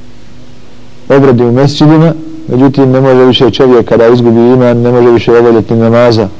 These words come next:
pa onda dođe poneki obred, pa onda plaćaju da se Kur'an uči mrtvima i misle, inša Allah, kakav god je čafir bio na zemlji, da će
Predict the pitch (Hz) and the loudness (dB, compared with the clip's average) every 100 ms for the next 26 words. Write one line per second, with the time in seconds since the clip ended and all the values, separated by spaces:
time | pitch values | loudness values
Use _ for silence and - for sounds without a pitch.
0 | - - - - - - - 135 139 139 | -18 -20 -18 -20 -20 -20 -4 0 2 2
1 | 135 147 135 135 - 131 117 - 117 120 | 4 2 2 0 0 -2 -2 0 2 2
2 | 135 127 - - - - - - - - | 0 -2 -10 -20 -20 -20 -20 -20 -20 -20
3 | - - - - 120 127 127 107 123 131 | -20 -20 -20 -6 -2 2 2 2 2 2
4 | 127 131 123 107 113 - 113 123 127 - | 2 2 2 0 -4 -4 -2 -2 -2 -2
5 | 120 131 123 127 120 127 120 117 110 120 | -2 0 0 -2 0 -2 0 0 0 0
6 | 117 117 117 110 - - - - - 113 | 2 4 2 0 -6 -18 -20 -20 -8 -4
7 | 127 120 135 131 113 127 123 127 113 120 | 0 2 2 2 2 0 0 0 0 2
8 | 117 110 117 113 107 104 110 | 0 0 0 0 0 -2 -4